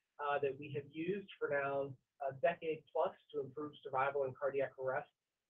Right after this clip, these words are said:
uh, across the state of Arizona. Uh, part of that program sends out annual reports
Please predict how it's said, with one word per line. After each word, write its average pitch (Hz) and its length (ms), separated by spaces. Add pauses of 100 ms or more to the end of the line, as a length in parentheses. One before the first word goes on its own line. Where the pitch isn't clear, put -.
(160)
uh, 135 220 (160)
across 175 500
the 160 140
state 156 180
of 139 80
Arizona. 139 540 (500)
Uh, 135 180 (240)
part 196 300
of 190 140
that - 260
program 175 460 (160)
sends 156 180
out 139 220 (160)
annual 151 240
reports 151 480